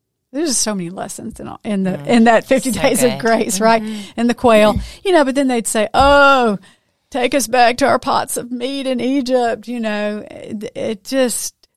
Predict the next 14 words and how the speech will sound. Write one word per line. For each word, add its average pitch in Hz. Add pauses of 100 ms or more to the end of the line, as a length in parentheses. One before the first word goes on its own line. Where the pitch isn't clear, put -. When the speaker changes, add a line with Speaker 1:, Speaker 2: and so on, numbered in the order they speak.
Speaker 1:
they 233
didn't 233
get 254
it. 196 (960)
But 214 (840)
being 262
in 240
those, 208
you 202
know, -
walking 226
in 214
those 185 (100)
unforced 233